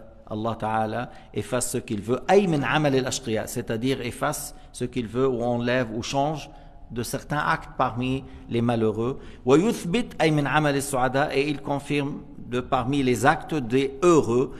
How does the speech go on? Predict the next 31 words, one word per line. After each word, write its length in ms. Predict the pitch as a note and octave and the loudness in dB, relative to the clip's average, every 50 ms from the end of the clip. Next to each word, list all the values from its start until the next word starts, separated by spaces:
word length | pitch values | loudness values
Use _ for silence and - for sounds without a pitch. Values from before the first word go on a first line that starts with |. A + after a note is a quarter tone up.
| - - - | -14 -6 0
Wa 120 | C3+ C#3+ E3 | 4 8 10
yubaddilu 480 | F#3 G#3 A3+ B3 G3 F#3 A3 G3+ F#3+ | 10 10 10 8 4 4 2 2 4
ma 220 | F3 E3+ E3 D#3 D3+ | 4 2 2 2 2
yasha 340 | D3 C#3+ C3+ - D3+ C#3+ C#3+ | 2 0 2 2 2 4 2
min 160 | C3 C3 B2+ | 2 0 -2
hal 280 | A#2+ - C#3 C#3 C3+ | -2 0 2 2 2
al-faqr, 500 | C3 B2 - - C#3 - - C#3 - - | 2 0 0 -2 -4 -2 -4 -6 -6 -2
wa 100 | - A2+ | 0 0
yuthbit 380 | B2+ D3+ D3 - C#3 B2+ A#2+ - | 2 2 0 2 4 4 6 8
ma 140 | B2 B2 A#2+ | 8 6 6
yasha 260 | A2+ A2 - C3 B2+ | 2 0 0 -2 -4
min 80 | B2 A2 | -4 -4
hal 180 | - B2+ B2 A#2+ | -4 -4 -4 -4
al-ghina, 340 | A2 A#2 A#2+ A#2+ B2+ C3 B2+ - - - - | -4 -4 -2 -2 -2 -2 -4 -8 -14 -12 -6
et 120 | E3 D#3+ | -4 -4
il 60 | D#3 | -2
change 300 | - - E3+ D#3+ D3+ B2 | -2 -2 -2 -2 -2 -2
l'état 300 | C3 C#3 C#3 - - C#3+ | -2 -4 -4 0 0 0
de 100 | C3+ C3 | 0 0
certains 380 | B2+ - - B2 - - C3+ C3 | -2 -6 -6 -6 -6 -4 -4 -2
de 120 | B2+ B2+ | 0 0
la 120 | B2 B2+ A#2+ | 2 2 2
pauvreté 640 | B2 - B2+ G#2+ G#2 A#2 A2+ - - A#2+ B2 B2 - - - - | 0 0 -4 -4 -4 -4 -6 -4 -4 -4 -4 -4 -8 -12 -12 -6
à 140 | - B2+ A#2 | -4 -4 -2
l'état 400 | A#2 A2+ - - A#2+ A#2 A#2 A2+ | -4 -4 -6 -4 -2 0 0 0
de 380 | G#2 G#2 A#2 A2+ A2+ A2+ A#2 - | -2 -2 -2 0 0 0 -2 -2
la 320 | - A2+ A2 A2 A2+ - - - | -2 -2 0 0 0 -2 -4 -6
satisfaction. 920 | - - - - - - - - - - - - - - - - D#2 - - - - - - - - - - - - - - - - | -6 -4 -4 -4 -4 -6 -6 -6 -6 -8 -10 -10 -12 -12 -12 -12 -12 -12 -14 -16 -18 -18 -20 -20 -18 -18 -18 -18 -18 -18 -18 -18 -10
ثم 280 | - - A#3+ A3+ G#3 F#3 | -4 0 2 4 6 6
المحو 320 | E3+ E3 E3+ E3 - E3 | 6 6 6 2 4 4
والإثبات 720 | D#3+ D3 C#3 - D3 - - B2+ C3+ C3+ D3+ D#3 - - | 4 4 4 2 -2 -6 -2 2 4 4 4 2 0 -6